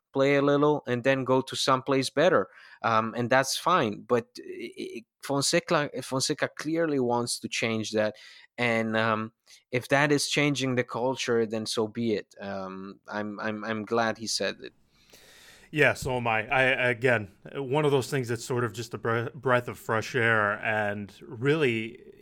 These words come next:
Speaker 2: and I, and I don't mean this at all as a jab at any, uh, Italian managers, but it's almost one of those things that you could only get from an outsider, from a different perspective, somebody not from the country, somebody not,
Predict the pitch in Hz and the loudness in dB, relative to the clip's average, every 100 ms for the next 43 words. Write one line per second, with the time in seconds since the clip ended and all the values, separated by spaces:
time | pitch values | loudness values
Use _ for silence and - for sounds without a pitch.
0 | - 123 117 120 120 110 113 131 123 123 | -12 -2 -2 0 0 0 2 0 2 0
1 | 117 107 104 110 110 98 98 117 107 104 | -2 -4 -2 0 0 -2 -8 -4 -2 -2
2 | 104 104 104 98 110 120 123 - - 120 | -2 -4 -6 -8 -10 -12 -14 -16 -18 -8
3 | 117 113 104 95 92 92 92 90 90 101 | -4 -4 -4 -8 -8 -8 -10 -12 -10 -10
4 | - _ _ _ _ _ _ _ _ _ | -10 _ _ _ _ _ _ _ _ _
5 | - - 123 - 151 143 120 139 127 117 | -20 -16 -14 0 2 2 -2 -2 0 0
6 | 110 - 123 113 107 123 127 117 113 104 | -2 -4 -2 -2 -2 -2 -2 0 -2 -2
7 | 120 117 110 98 98 95 - 98 95 95 | -4 -2 -6 -2 -2 -4 -6 -4 -2 -4
8 | - 113 104 110 - - 110 - 110 101 | -8 -10 -6 -8 -8 -14 -14 -6 -4 -4
9 | - 92 120 107 104 104 101 - 113 101 | -8 -8 -8 -8 -6 -4 -6 -6 -8 -6
10 | 98 - 101 101 92 110 101 98 101 101 | -8 -10 -12 -10 -12 -10 -8 -8 -4 -4
11 | 104 | -4